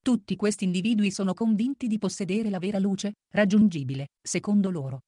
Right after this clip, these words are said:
razionalmente. Si credono uomini liberi perché non vogliono essere schiavi di nessuna legge, la loro libertà la trovano nei loro rituali massonici.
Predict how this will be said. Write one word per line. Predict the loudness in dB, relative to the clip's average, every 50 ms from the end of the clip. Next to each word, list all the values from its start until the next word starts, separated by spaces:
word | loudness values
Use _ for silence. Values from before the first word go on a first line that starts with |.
| _ -2
razionalmente. | -2 -2 -2 -2 -4 -4 -4 -4 -4 -4 -6 -6 -6 -8 -8 -10 -12 -14 -14 _ _ _ _ _ _ _ _ _ _ _ _ _ _ _
Si | -10 -6 -6 -4 -2
credono | 0 0 0 2 2 0 0
uomini | -2 -2 -2 -2 0 0 0 0
liberi | 2 0 0 0 0 -2 -2 -4
perché | -4 -6 -4 -2 0
non | 0 0 2 2
vogliono | 2 2 2 0 -2 -2 -2
essere | -4 -6 -6 -6 -8 -8 -8
schiavi | -4 -2 0 2 2 2 0
di | 0 0
nessuna | 0 -2 -2 -2 -2 -2 0 0
legge, | -2 -4 -6 -6 -8 -10 -12 -14 _ _ -2
la | 0 0 2
loro | 2 0 0 0
libertà | 0 0 -2 -4 -4 -2 -2 0 0
la | 0 0
trovano | 0 -2 -2 -2 -2 -2 -2 -2
nei | -2 -2
loro | -2 -2 -2 -2
rituali | 0 0 0 0 0 0 2 2 2 0
massonici. | 0 -2 -2 -4 -6 -8 -8 -6 -8 -8 -8 -12